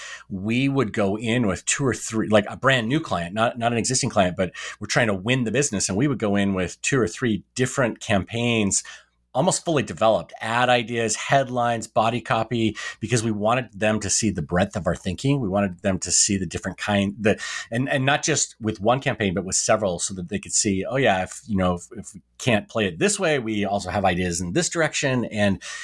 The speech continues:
it was really about sharing as much as possible to impress the clients. And I think that really works on a sales call.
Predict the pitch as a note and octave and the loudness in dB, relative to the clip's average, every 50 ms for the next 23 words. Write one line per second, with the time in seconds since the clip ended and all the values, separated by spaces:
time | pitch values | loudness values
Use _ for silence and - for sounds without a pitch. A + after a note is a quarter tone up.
0 | - - - G#2+ A2 F2+ F#2 G#2+ B2 C#3 C#3+ D3+ C#3 A#2 G#2+ G2+ - - - - | -12 -2 0 0 0 2 0 -2 0 0 2 2 2 2 2 0 0 -2 0 0
1 | A#2+ A#2+ A#2 G#2+ G2 F2+ - G#2 G2 - - E2 - - - F2 E2+ - - G#2 | 2 2 2 0 0 -2 -2 -2 -2 0 -2 -2 -2 0 0 2 2 2 0 0
2 | G2 - - G2 F#2 F#2 F2 E2+ F2 - - F#2 - F#2 E2 - - - - G2+ | -2 -2 0 0 2 2 2 0 -2 -4 -8 -6 -4 -2 -2 -2 -4 -2 0 0
3 | G#2 G#2+ F#2 - F2+ A#2 - - C#4 B3+ B3+ - - - G2+ A2+ C#3 C#3 A2 F#2+ | 2 2 0 0 0 -2 -2 -2 -4 -4 -2 0 0 0 2 0 0 0 0 0
4 | G2+ B2+ B2 - - G#2+ G2+ F#2+ - - A2+ G#2+ G#2+ - - - E2 E2+ - | 0 0 -2 0 -2 -2 0 0 2 2 2 2 0 -2 -2 -2 -2 -2 -4